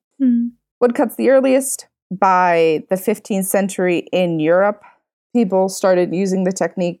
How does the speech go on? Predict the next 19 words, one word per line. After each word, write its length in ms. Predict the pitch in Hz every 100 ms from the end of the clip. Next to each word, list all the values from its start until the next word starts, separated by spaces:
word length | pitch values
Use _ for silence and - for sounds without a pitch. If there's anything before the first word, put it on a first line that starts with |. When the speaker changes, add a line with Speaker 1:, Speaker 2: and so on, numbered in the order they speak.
| -
Speaker 2:
to 80 | 190
print 340 | 190 185 -
multiple 500 | 180 180 180 170 165 _
pages 440 | 185 175 170 170 -
of 220 | 151 -
texts 520 | - 175 - - -
and 140 | 143 135
images. 420 | 180 170 180 170 - _ _ _
It's 220 | 165 180
kind 240 | - 190 185
of 80 | 180
how 160 | 185
the 100 | 170
first, 440 | 170 170 170 - -
uh, 340 | 147 131 156 - _ _ _ -
printing 420 | 190 185 185 190
press 540 | 190 196 - - - - _
was 260 | 196 208 220
made, 460 | 220 208 220 233